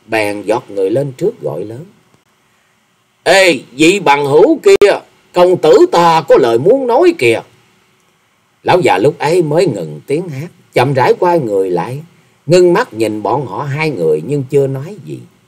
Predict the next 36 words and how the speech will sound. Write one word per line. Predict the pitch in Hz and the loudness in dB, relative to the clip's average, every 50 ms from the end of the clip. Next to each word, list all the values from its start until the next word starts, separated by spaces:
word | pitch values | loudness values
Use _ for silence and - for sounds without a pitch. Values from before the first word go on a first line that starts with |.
| _ _ _ _ _ _ _ _ _ _ _ 135 | _ _ _ _ _ _ _ _ _ _ _ 0
Hoa | 139 135 | 0 2
Thiên | 123 143 143 139 | 2 0 -2 -2
Hồng | 117 92 82 80 80 147 - | -2 -4 -6 -6 -6 -6 -2
tiến | - - 196 220 | 0 0 2 2
lên | 165 135 131 131 131 131 - | 2 0 0 -2 -4 -6 -6
ôm | - 143 143 139 101 | -4 -4 -4 -4 -4
quyền | 82 80 76 76 | -4 -6 -6 -6
thi | 71 - 139 131 | -6 -6 -6 -6
lễ | 113 64 64 85 127 151 | -6 -10 -10 -12 -14 -14
nói: | 131 107 110 135 170 - _ _ _ _ _ _ _ _ _ _ _ - | -16 -18 -20 -20 -20 -20 _ _ _ _ _ _ _ _ _ _ _ -4
"Lão | - 120 - 202 | -2 0 0 0
tiền | - 110 87 78 78 | 0 -2 -4 -2 -4
bối, | 82 110 147 185 196 - _ _ _ _ _ | -6 -4 -4 -6 -8 -10 _ _ _ _ _
tiểu | - 135 143 | 2 2 4
bối | 175 165 180 233 - | 4 4 4 4 2
Hoa | 165 165 156 156 | 2 2 0 0
Thiên | 151 156 151 156 | 0 -2 -2 -2
Hồng | 143 104 90 82 82 82 127 | -4 -6 -8 -8 -10 -10 -4
có | - 185 220 | -2 -2 0
điều | 175 92 82 73 - | 0 0 -2 -2 -4
xin | - - 143 139 131 | -4 -4 -4 -4 -6
thỉnh | 123 90 80 - 135 143 | -8 -10 -14 -14 -16 -14
giáo." | 120 110 120 131 175 180 - _ _ _ _ _ _ _ _ _ _ _ _ _ _ _ _ _ _ _ _ _ _ _ _ _ _ _ _ _ _ _ _ | -12 -12 -12 -12 -16 -20 -20 _ _ _ _ _ _ _ _ _ _ _ _ _ _ _ _ _ _ _ _ _ _ _ _ _ _ _ _ _ _ _ _
Lão | - - - - 165 - - 123 107 | -4 -2 0 2 0 0 -2 -4 -6
già | 87 76 71 69 67 62 67 71 82 | -4 -4 -4 -4 -4 -6 -8 -8 -6
nhe | 107 127 127 123 | -4 -2 -2 -2
nhảy | 113 92 92 151 | -4 -4 -6 -8
chiếc | 170 - - 190 196 - - | -6 -4 -2 -4 -2 -4 -4
quạt | 101 98 107 - | -4 -4 -4 -4
ở | - 143 160 - | -6 -6 -6 -2
trên | - 127 127 127 123 120 | -2 -2 -2 -2 -4 -10
tay | - 110 120 120 120 113 | -10 -10 -10 -10 -10 -10
rồi | - 65 58 - - | -10 -10 -12 -12 -12
nói: | - - 117 147 170 _ _ _ _ _ _ | -16 -20 -20 -20 -20 _ _ _ _ _ _
"Không | - 180 160 143 131 131 127 127 | -2 0 0 2 0 -2 -2 0
dám, | 143 156 180 208 262 269 262 233 | 2 2 2 2 0 0 -2 -6